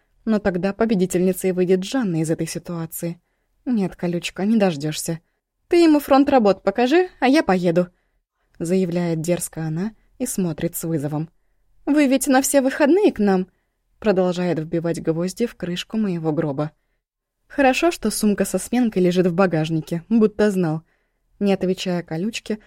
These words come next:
спокойно покидаю салон машины и подхожу к старушке. «Этот раунд будет за мной, девочка». «Здравствуйте, меня зовут Азамат. Ваша внучка забыла в анкете указать ваше имя». Улыбаясь, протягиваю руку.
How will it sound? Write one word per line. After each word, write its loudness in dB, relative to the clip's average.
спокойно -2
покидаю -2
салон -4
машины -4
и -6
подхожу -4
к -18
старушке. -6
«Этот -2
раунд -6
будет 2
за 2
мной, -2
девочка». -4
«Здравствуйте, 0
меня 4
зовут 0
Азамат. -4
Ваша 2
внучка 0
забыла 2
в 4
анкете -2
указать 0
ваше -4
имя». -2
Улыбаясь, -4
протягиваю -2
руку. -6